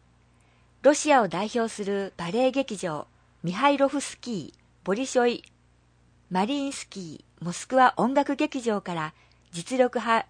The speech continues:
ソリストが集結します。日時、八月二十一日土曜、十三時三十分開場、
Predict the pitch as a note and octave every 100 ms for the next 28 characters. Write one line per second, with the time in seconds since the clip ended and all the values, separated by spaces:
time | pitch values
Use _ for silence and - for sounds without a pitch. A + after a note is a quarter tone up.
0 | _ - G3 C4 - A#3+ F#3 D#3 - G3+
1 | G3 F#3 - E3 D3+ - _ _ _ _
2 | _ _ _ _ B3+ C#4 A#3 E3 - _
3 | _ _ _ F#3+ - C#4 C#4+ C#4+ D4 C#4+
4 | C4 G3 F3+ F3+ F#3 F3+ E3+ F3+ G3+ D#3
5 | - _ _ _ - C#4 D4 D4 C4 F3+
6 | F3+ A#3+ B3 B3+ - F3 C#3+ D#3+ F#3+ F3
7 | E3